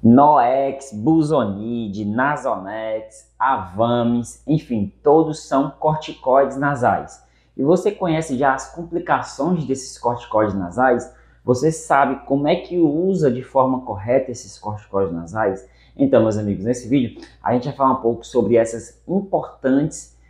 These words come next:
é, medicações no controle das rinossinusites,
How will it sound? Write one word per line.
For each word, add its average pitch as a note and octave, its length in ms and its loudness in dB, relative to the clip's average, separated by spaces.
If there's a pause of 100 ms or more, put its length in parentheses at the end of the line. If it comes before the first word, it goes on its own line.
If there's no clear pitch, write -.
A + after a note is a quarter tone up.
(140)
é, A#2 220 6
medicações B2+ 880 0
no C#3 160 -2
controle B2+ 560 -2
das A2+ 320 2
rinossinusites, B2 1200 -2